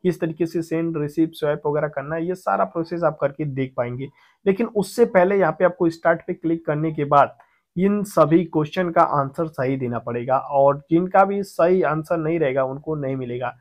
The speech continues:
तो जिनको भी नहीं मालूम है इसके क्यूज का आंसर, वो क्रिप्टो अरुण हिंदी के Telegram ग्रुप पे आकर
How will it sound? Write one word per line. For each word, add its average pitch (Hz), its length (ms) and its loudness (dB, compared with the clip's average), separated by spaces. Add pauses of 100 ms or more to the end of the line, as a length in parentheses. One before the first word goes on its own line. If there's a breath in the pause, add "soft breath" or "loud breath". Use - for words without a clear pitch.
(180)
तो 165 160 6
जिनको 190 340 4
भी 220 100 2
नहीं 185 160 2
मालूम 185 240 6
है 180 40 0
इसके 175 180 -4
क्यूज 160 280 -2
का 156 100 0
आंसर, 160 260 -2
वो 160 180 2
क्रिप्टो 156 400 -4
अरुण 147 280 0
हिंदी 131 260 -6
के - 80 -6
Telegram 147 360 -4
ग्रुप 151 220 -8
पे 160 60 4
आकर 202 320 0